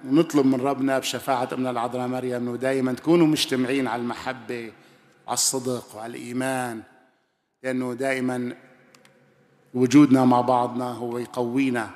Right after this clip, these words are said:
وربنا يكون راضي علينا أكتر كمان لما يكون كلياتنا عنا فكر واحد، هو فكر المسيح، هو فكر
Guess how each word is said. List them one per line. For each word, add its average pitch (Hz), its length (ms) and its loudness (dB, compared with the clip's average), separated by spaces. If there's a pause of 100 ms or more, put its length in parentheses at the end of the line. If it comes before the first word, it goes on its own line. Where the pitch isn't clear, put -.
(500)
وربنا 127 340 -2
يكون 127 280 -2
راضي 123 300 0
علينا 120 500 -2
أكتر 113 300 -8
كمان 107 460 -6 (720)
لما 113 120 -8
يكون 113 220 -8
كلياتنا 120 500 -4
عنا 117 220 -4
فكر 120 320 -8
واحد، 117 380 -2
هو 117 140 -4
فكر - 280 -12
المسيح، 113 580 -6
هو 113 140 -6
فكر 110 520 -8